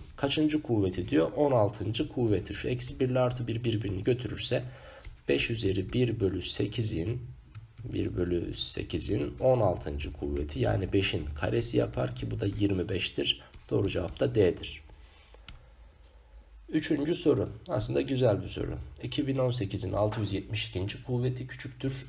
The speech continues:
n üzeri iki bin on altı. Ben şu iki bin on altının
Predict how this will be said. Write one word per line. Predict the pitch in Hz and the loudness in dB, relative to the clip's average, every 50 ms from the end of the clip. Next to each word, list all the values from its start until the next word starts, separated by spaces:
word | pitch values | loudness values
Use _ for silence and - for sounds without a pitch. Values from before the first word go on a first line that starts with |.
| - - | -4 -2
n | 127 135 139 127 | -2 -2 -2 -2
üzeri | - 101 101 - 92 90 107 135 | -2 -4 -2 0 0 0 0 0
iki | 151 - - - - - 110 110 | -2 -2 -4 -4 -2 -2 0 0
bin | 139 139 - | 0 -2 -2
on | - 107 101 98 | 0 0 2 2
altı. | 90 - - - - - - - 123 | 0 -2 -4 -6 -6 -6 -4 0 0
Ben | 135 147 | 0 0
şu | 139 127 - - | 0 -2 -4 -6
iki | - - 127 - - 139 - | -6 -8 -6 -4 -4 -2 0
bin | 135 127 120 123 | -2 -2 -2 0
on | 135 143 143 | 0 2 4
altının | 131 117 104 101 98 - - 85 82 80 76 76 76 | 4 4 4 2 0 -2 -4 -2 -2 -2 -4 -4 -6